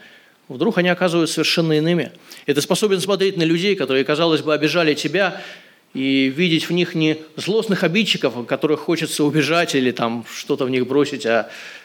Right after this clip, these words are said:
людей, за которых Христос умер, которые достойны и внимания, и любви, и снисхождения – и заботы. И это такая благодать Божье присутствие. И вот, когда мы читаем «вышедший оттуда», мы понимаем, что трое из учеников Господа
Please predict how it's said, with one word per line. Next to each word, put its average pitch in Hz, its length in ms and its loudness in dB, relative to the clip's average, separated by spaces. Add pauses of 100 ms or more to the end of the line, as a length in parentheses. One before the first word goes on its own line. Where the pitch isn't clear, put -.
(200)
людей, 120 320 2
за 123 120 -2
которых 117 300 -4
Христос 123 440 -2
умер, 135 240 0
которые 123 320 0
достойны 131 580 2
и 170 140 0
внимания, 131 640 0 (240)
и 156 80 -4
любви, 123 520 0 (200)
и - 60 -4
снисхождения – 123 880 0 (240)
и - 40 -2
заботы. 127 520 0 (400)
И 123 60 -2
это 120 100 -4
такая 143 260 0
благодать 127 400 2
Божье 123 240 0
присутствие. 123 600 -6 (800)
И 156 60 4
вот, - 480 -2 (120)
когда 196 680 2 (220)
мы 147 140 0
читаем 170 640 0
«вышедший 170 440 0
оттуда», 208 380 0
мы 175 100 2
понимаем, 175 480 0
что - 240 -2
трое 220 640 0
из 147 160 -2
учеников 143 560 -2
Господа 127 520 -2